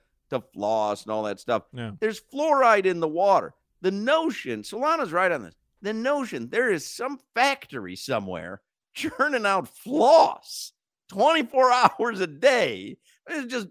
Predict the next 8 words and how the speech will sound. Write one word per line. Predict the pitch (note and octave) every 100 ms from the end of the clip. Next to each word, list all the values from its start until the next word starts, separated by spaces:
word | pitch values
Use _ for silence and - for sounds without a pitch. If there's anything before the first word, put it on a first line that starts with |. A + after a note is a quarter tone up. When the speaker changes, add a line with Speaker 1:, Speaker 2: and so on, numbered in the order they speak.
| _ - - - E3 -
Speaker 1:
miles | G3+ G#3 A#3+ D#4 D#4+ E4+ D4 G3 D#3+
of | G#3
this | G3+ F#3 - -
floss. | B3+ C#4+ E4+ F4 G#3+ - -
We're | G#3+ B3+
in | C4 B3
twenty | C4 D#4 D#4+
twenty-three. | - D4 C#4 - D4 F4 G4+ E4 F2+ -